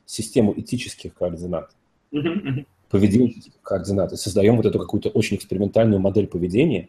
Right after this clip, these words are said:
Speaker 1: которая не сводится к тому, что этого убить, а этого помиловать, или там спрятаться сейчас, или не спрятаться. Ну да, это тоже интересно, но это уже как-то, ну, прошли уже этот этап, хватит уже.
Speaker 2: Мгм, мгм.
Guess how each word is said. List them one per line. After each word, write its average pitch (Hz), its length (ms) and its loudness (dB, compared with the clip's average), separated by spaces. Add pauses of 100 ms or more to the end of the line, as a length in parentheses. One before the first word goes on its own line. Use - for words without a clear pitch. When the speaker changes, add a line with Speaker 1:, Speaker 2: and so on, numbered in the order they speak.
(140)
Speaker 1:
которая - 240 0
не 107 80 2
сводится 113 380 0
к - 60 -16
тому, 92 200 -2
что - 180 -2
этого 87 240 -4
убить, 92 280 -4
а - 40 -6
этого - 240 -6
помиловать, 104 600 4 (340)
или 92 160 2
там 80 220 0
спрятаться - 580 2
сейчас, - 340 -8
или 87 120 -4
не 87 80 -2
спрятаться. - 600 -2 (380)
Ну 240 140 6
да, 117 240 6
это 147 120 -2
тоже 131 300 6
интересно, 120 540 0
но 160 140 -2
это 160 140 -8
уже 123 160 -4
как-то, 113 360 -8 (200)
ну, 160 180 0
прошли 190 460 -2
уже - 160 -6
этот - 220 -10
этап, - 200 -6
хватит - 380 2
уже. 135 220 -8
Speaker 2:
Мгм, 147 100 -12 (120)
мгм. 135 220 -10